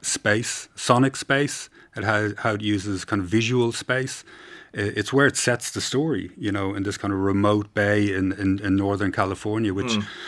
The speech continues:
Speaker 1: um, very much reminds me of, of Connemara. It feels like being <laughs> in, in, in the west of Ireland,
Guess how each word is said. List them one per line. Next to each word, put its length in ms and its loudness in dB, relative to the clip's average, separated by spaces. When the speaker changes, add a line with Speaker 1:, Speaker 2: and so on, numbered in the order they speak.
Speaker 1:
um, 400 0
very 220 8
much 160 4
reminds 360 4
me 80 4
of, 160 0
of 140 -8
Connemara. 600 2
It 120 -6
feels 220 -2
like 160 -2
being 200 2
<laughs> 500 2
in, 180 4
in, 160 4
in 140 2
the 80 6
west 260 4
of 80 0
Ireland, 440 0